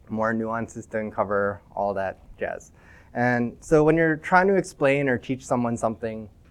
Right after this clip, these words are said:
s-, semi-new, um, you're kind of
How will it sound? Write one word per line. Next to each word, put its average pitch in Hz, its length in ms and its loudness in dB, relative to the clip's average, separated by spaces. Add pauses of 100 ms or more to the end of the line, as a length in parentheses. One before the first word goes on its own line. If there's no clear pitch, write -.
(200)
s-, - 340 -20
semi-new, 127 720 -2 (220)
um, 110 420 -6 (420)
you're 139 120 0
kind 226 320 2
of 226 200 0